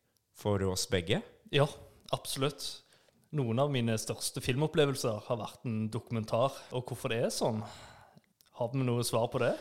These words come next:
Speaker 1: Det er jo det at det er liksom få ting som overgår virkeligheten,
Speaker 2: Mm.
Speaker 1: ofte. Og en god dokumentar som på en måte, det kan jo både være et portrett av
Speaker 2: Mm.
Speaker 1: en person som er interessant, eller det kan være noe som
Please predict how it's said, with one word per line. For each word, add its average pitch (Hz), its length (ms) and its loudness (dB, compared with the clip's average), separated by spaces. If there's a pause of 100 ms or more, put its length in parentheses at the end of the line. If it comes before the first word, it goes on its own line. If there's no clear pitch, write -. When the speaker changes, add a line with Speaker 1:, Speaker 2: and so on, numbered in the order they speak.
(920)
Speaker 1:
Det 156 140 2
er 110 140 2
jo 151 100 4
det 131 80 6
at 98 160 -2
det 127 80 2
er 107 260 0
liksom 113 340 4 (220)
få 113 340 0
ting 95 200 -2
som 107 160 -2
overgår 92 340 4
virkeligheten, 107 600 0 (160)
Speaker 2:
Mm. 151 120 2
Speaker 1:
ofte. 127 460 2 (180)
Og 117 200 6
en 120 140 2
god 101 260 0
dokumentar 95 680 -2
som 98 240 -2
på 107 140 -2
en 107 60 -2
måte, 92 460 -2 (480)
det 113 140 2
kan 90 260 0
jo 95 280 2 (440)
både 117 320 4
være 80 240 -2
et - 280 -12
portrett - 480 -8 (500)
av 101 200 0
Speaker 2:
Mm. 139 80 2
Speaker 1:
en 85 400 -4
person 175 600 -6
som 110 180 -4
er 87 120 -2
interessant, 151 880 -4
eller 92 220 0
det 87 100 -4
kan 95 160 -2
være 87 460 -2
noe 85 300 -6
som 87 200 -6